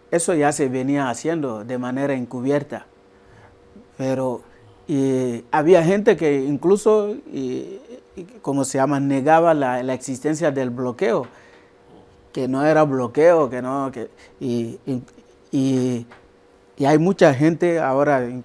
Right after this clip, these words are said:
en, eh, en toda parte que ya se han da-, se han dado cuenta. Por eso muchas de esas visitas ahora en Cuba, porque antes no iban.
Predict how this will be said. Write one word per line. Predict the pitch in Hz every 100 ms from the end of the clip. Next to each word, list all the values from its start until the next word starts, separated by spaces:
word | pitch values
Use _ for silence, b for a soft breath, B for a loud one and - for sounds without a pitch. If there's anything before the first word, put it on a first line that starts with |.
| -
en, | 147 131 -
eh, | 147 123 123
en | 120
toda | 139 139 127
parte | 147 165 170
que | - 117 113 113
ya | 123 135 165 196
se | - 131
han | 127 143
da-, | 147 131
se | - -
han | 151 151
dado | 156 147
cuenta. | 135 160 165 147 - B B _
Por | 135 143
eso | 147 170 170 b b b _ _ _ _ _ _ -
muchas | 156 160 160
de | 139 147
esas | 151 143
visitas | 131 131 147 151
ahora | 139 147 147
en | 127
Cuba, | 127 185 156 120
porque | 127 120 131 120 117
antes | 156 165 185 185 - - b b b _ _ _ _ _
no | 156 151
iban. | 170 190 147